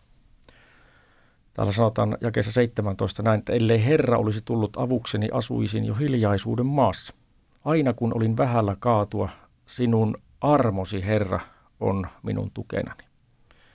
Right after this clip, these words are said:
Eli jo siinä tuossa jaejaksossa niin psalmintekijä kuvaa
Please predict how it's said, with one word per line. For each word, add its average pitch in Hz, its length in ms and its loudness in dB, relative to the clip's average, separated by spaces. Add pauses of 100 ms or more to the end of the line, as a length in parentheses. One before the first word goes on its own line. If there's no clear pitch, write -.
(880)
Eli 113 260 -4 (200)
jo 107 60 -4
siinä 113 400 0 (1160)
tuossa 107 360 -2 (300)
jaejaksossa 107 640 0
niin 104 180 -4
psalmintekijä 107 720 -4
kuvaa 104 400 0